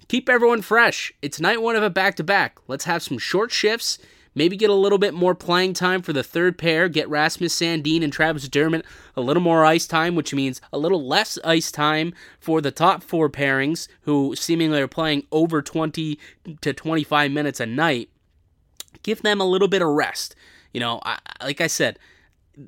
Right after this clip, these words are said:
they're not, the Montreal Canadiens are not playing well right now. They're kind of floundering down the stretch. So if there is a night where not necessarily give these guys a night off, but a chance where you don't have to overexhaust them, especially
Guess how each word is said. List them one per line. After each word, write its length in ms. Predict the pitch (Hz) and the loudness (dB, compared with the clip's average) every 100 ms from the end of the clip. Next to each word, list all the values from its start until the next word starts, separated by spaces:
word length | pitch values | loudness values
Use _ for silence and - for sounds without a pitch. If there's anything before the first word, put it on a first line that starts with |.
| _ _ | _ _
they're 320 | 143 127 160 | -6 0 2
not, 300 | 175 208 - | 4 2 0
the 360 | _ 135 165 143 | _ -6 -6 -2
Montreal 400 | 160 247 - 208 | 0 0 2 0
Canadiens 440 | - 170 156 156 | 0 0 0 0
are 100 | 135 | 0
not 320 | 127 127 143 - | 0 0 0 -2
playing 420 | 143 135 123 110 | -2 0 -2 -4
well 220 | 123 123 | -2 0
right 200 | 113 107 | -2 -4
now. 200 | 98 - | -8 -10
They're 100 | 120 | -10
kind 220 | 135 180 | -4 -2
of 80 | 262 | -4
floundering 640 | - 175 170 165 151 151 | -6 -2 0 2 2 2
down 240 | 131 127 127 | 0 -2 -2
the 80 | 117 | -6
stretch. 340 | - 123 107 | -4 -4 -4
So 260 | - 127 117 - - - | -6 -6 -6 -14 -12 -10
if 140 | 135 | -4
there 180 | 139 170 | 0 2
is 160 | 214 | 2
a 60 | 190 | 2
night 320 | 156 147 143 | 0 0 -2
where 340 | 139 131 127 120 _ _ _ 175 | 0 0 0 -4 _ _ _ -2
not 160 | 226 | 0
necessarily 640 | 233 196 - 147 151 147 131 - | 0 -2 0 2 2 2 -2 -4
give 300 | 151 151 - | -2 -2 -4
these 200 | 147 - | -8 -4
guys 280 | 143 131 | -2 -2
a 40 | 127 | -4
night 280 | 113 131 117 | -2 -2 0
off, 340 | 120 170 - | 0 0 -2
but 160 | 135 - | -6 -6
a 60 | |
chance 400 | - - 156 170 | -8 -6 -4 -4
where 100 | 156 | -4
you 300 | 139 156 165 | -4 -4 -4
don't 240 | 151 156 151 | -2 -4 -4
have 280 | 147 139 | -4 -4
to 220 | - 139 - | -6 -6 -4
overexhaust 840 | 135 135 127 113 107 117 131 - | -4 -2 -4 -4 -4 -2 0 -2
them, 260 | 180 185 233 | -4 -4 -4
especially 840 | - - - 147 - 170 175 185 | -6 -6 -4 -4 -4 -2 -2 -2